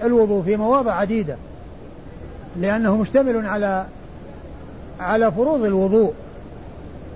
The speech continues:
ثم أما بالنسبة للإسناد فيقول النسائي: "أخبرنا محمد بن منصور".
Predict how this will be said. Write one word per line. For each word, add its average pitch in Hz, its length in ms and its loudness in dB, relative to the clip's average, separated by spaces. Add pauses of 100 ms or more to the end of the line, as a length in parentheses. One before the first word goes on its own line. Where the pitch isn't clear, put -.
(800)
ثم 285 240 6 (1000)
أما 269 260 4
بالنسبة 233 440 4
للإسناد 220 640 4 (760)
فيقول 220 380 4
النسائي: 233 440 2
"أخبرنا 247 420 2
محمد 220 360 0
بن 214 120 2
منصور". 214 440 2